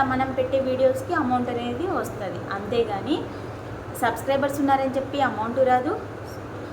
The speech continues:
ఆ, ఇంకా వాచ్ అవర్ ఉందని చెప్పి సబ్స్క్రైబర్స్ లేకపోయినా కానీ మనకు మానిటైజేషన్కి ఎలిజిబుల్ కాము. ఇదన్నమాట. ఆ, సెకండ్ క్వశ్చన్,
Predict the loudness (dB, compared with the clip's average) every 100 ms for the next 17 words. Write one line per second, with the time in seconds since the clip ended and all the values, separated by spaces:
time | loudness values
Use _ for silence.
0 | -10 -4 2 4 2 0 2 4 4 6
1 | 4 6 2 4 2 0 0 -2 -2 -4
2 | -4 -2 0 2 0 0 -2 -2 -2 -2
3 | -2 0 0 0 2 2 2 0 0 -2
4 | -4 -4 -6 -8 -2 0 2 2 2 -2
5 | -4 0 2 0 -2 -4 -2 -2 -2 -4
6 | -8 -10 -10 -10 -8 -4 -4 -4 -6 -4
7 | -2 -4 -6 -10 -10 -10 -12 -12 -12 -12
8 | -10 -10 -10 -10 -10 -10 -8 -8 -8 -8
9 | -6 -2 0 2 0 0 2 4 2 0
10 | -4 -4 -6